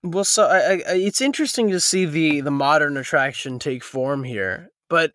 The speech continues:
I think that, yeah, this is, it's really, it's a really well,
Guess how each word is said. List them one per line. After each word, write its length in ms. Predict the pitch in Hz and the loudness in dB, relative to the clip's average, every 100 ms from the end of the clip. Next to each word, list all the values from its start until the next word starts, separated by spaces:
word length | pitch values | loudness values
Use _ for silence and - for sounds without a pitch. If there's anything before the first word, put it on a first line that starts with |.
| - | -2
I 160 | 156 | -2
think 360 | 190 - 254 208 | -2 -2 -4 -2
that, 240 | 180 170 | -2 -2
yeah, 320 | 165 196 160 147 | 0 2 2 0
this 240 | 165 - | -2 -4
is, 140 | 170 | -6
it's 200 | 156 147 | -4 -4
really, 560 | 151 175 240 240 156 135 - _ | -2 0 0 -2 -6 -10 -16 _
it's 160 | 160 - | -6 0
a 60 | 175 | 0
really 380 | 180 - 202 143 | 0 2 2 2
well, 680 | 131 147 147 131 120 120 | 2 4 4 2 0 -6